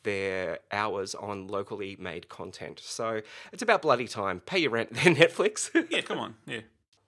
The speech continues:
Speaker 1: Anyway, moving on, the state government in Victoria is expected to launch a Q R code app next week to help people check in at businesses and venues around the state. The app is being built by Services Victoria with the help of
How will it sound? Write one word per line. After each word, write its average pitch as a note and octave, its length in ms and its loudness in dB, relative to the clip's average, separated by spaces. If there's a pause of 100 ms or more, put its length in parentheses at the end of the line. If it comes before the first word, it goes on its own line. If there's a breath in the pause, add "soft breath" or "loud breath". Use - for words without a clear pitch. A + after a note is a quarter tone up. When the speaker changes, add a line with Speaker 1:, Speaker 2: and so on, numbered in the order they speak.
(220)
Speaker 1:
Anyway, D3+ 240 8
moving D#3 300 2
on, D3+ 160 6
the C3+ 220 4
state D3+ 280 -2
government C#3 420 -2
in B2 140 -6
Victoria A#2+ 640 0 (240 loud breath)
is C3 100 -6
expected - 500 -4
to G#3+ 80 -4
launch B2 500 -2
a A#2 260 -2 (160)
Q E3 220 -6
R D3+ 120 2
code A#2 360 -4
app G#2+ 180 -2
next - 360 -8
week G#2+ 320 -4
to A#2 100 -12
help A#2 260 -6
people C#3 200 -10
check - 340 -6
in G#2+ 240 -6 (260 loud breath)
at B2 160 -4
businesses C3 480 -4
and A2+ 100 -6
venues G#2 360 -6
around F#2+ 240 -6
the G2 60 -10
state. F3+ 360 -2 (420 loud breath)
The D3+ 120 0
app G3 100 0
is G#3+ 80 -10
being D#3+ 240 0
built C#3 260 2
by A#2 300 0
Services B2+ 500 -6
Victoria E3+ 800 0
with A#2+ 360 -4
the A2 80 -2
help C3+ 260 -4
of G#2+ 320 -2